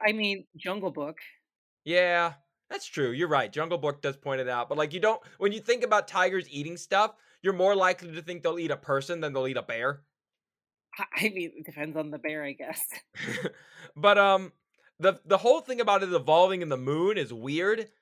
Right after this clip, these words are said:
Speaker 2: because, like, I get it, Ursa, Luna, but, like, it does, like, there's no real connection with, like, the full moon and this bear. Uh, the peak powers, the fact that you need a piece of peat, of this muck to help it evolve,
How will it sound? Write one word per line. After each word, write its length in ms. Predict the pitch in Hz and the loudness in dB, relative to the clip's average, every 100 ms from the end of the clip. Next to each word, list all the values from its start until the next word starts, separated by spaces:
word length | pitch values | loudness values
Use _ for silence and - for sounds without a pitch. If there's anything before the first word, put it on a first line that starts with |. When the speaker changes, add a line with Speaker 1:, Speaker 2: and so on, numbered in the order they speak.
| _ _ | _ _
Speaker 2:
because, 440 | 151 175 170 147 | -6 2 2 2
like, 200 | 156 156 156 | 2 2 2
I 80 | 160 | 0
get 240 | 165 170 | 2 4
it, 120 | 185 139 | 2 2
Ursa, 400 | 147 147 151 139 | 0 0 -2 -2
Luna, 540 | 123 151 147 143 151 139 | -4 -4 -2 0 0 -2
but, 200 | 143 123 | -6 -2
like, 340 | 127 120 - _ _ _ _ - | -2 -2 -10 _ _ _ _ -10
it 140 | 160 | 0
does, 200 | 170 175 175 | 2 2 2
like, 220 | 151 143 147 | -4 -4 -4
there's 160 | 165 147 | -4 4
no 160 | 165 | 6
real 180 | 175 170 | 6 4
connection 440 | 170 143 143 - 160 | 2 -2 -4 -6 -6
with, 140 | 147 | -2
like, 260 | 143 139 139 | 0 0 -2
the 80 | 143 | -6
full 260 | 151 143 143 | 0 2 2
moon 280 | 139 147 135 | 2 2 0
and 160 | 127 | -2
this 140 | 127 - | -6 -6
bear. 420 | 117 120 147 151 _ _ - | -4 -2 -2 -4 _ _ 2
Uh, 140 | 180 | 4
the 120 | 175 175 | 4 0
peak 360 | - 294 - | -4 -6 -4
powers, 360 | 190 170 135 127 | 2 4 4 0
the 80 | 143 | -2
fact 220 | 185 185 | -2 -2
that 140 | 190 | -6
you 80 | 180 | -12
need 220 | 175 180 | -6 -4
a 60 | 156 | -4
piece 360 | 139 180 196 156 | -2 -4 -4 -6
of 160 | 139 | -8
peat, 240 | - 202 - _ _ 135 | -10 -14 -14 _ _ -2
of 320 | 143 139 123 _ 131 | 0 0 -4 _ -12
this 200 | 151 143 | -10 -4
muck 360 | 151 180 - | 2 2 0
to 140 | - 147 | -6 -2
help 260 | 156 151 | -2 -2
it 60 | 139 | -4
evolve, 400 | 117 127 160 | -2 2 2